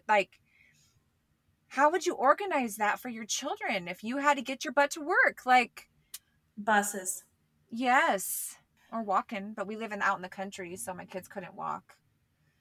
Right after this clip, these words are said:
Speaker 2: Yeah.
Speaker 1: But, yeah, no, I'm grateful. I'm not even gonna complain.
Speaker 2: Yes.
Speaker 1: It's just
Speaker 2: No,
Speaker 1: gonna be,
Speaker 2: I know.
Speaker 1: it's, it's gonna be a shit show, but I'm not gonna
Speaker 2: Oh,
Speaker 1: complain.
Speaker 2: yeah.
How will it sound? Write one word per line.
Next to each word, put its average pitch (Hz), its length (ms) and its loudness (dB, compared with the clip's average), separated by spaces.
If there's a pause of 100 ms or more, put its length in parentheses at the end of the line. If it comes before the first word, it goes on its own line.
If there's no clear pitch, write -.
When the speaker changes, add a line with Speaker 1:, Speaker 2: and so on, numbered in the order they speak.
(460)
Speaker 2:
Yeah. 220 280 -4
Speaker 1:
But, 170 400 4 (180)
yeah, 180 400 -2
no, 208 160 0
I'm 226 240 2
grateful. 156 520 -6 (180)
I'm 190 100 -6
not 185 200 4
even 180 180 -4
gonna 180 180 -4
complain. 190 240 0 (100)
Speaker 2:
Yes. - 280 -12 (120)
Speaker 1:
It's - 240 -8
just 220 140 4
Speaker 2:
No, 190 100 6
Speaker 1:
gonna 160 200 2
be, 175 60 0
Speaker 2:
I 208 240 2
know. 202 180 -4
Speaker 1:
it's, 220 240 0
it's 254 200 6
gonna 247 240 6
be 214 220 0
a 175 180 4 (420)
shit - 260 -2
show, 113 260 -4
but 190 160 6
I'm 208 140 6
not 156 160 0
gonna 160 160 -8
Speaker 2:
Oh, 311 140 6
Speaker 1:
complain. 480 80 2 (100)
Speaker 2:
yeah. 466 60 -10